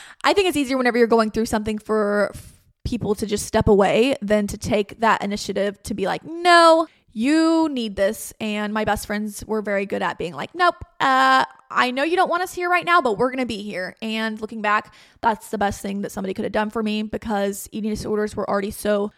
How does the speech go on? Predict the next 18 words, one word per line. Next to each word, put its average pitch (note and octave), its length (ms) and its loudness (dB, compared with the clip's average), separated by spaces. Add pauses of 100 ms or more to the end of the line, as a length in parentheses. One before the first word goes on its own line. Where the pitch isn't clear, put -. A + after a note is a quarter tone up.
(200)
are B3+ 160 6
already A#3+ 300 2
so - 360 2
isolating C4+ 800 2 (300)
in A3+ 100 2
itself. A3 680 2 (100)
And A3 480 0
so A3 300 4
having A3 280 0
friends G#3+ 280 -2
that - 80 -2
are A3 60 -2
like, G#3+ 180 -4
"Nah, G4+ 540 4 (260)
you E4 180 -4
need A#3 220 -2
this." A3+ 420 2 (340)
Um, G#3 320 4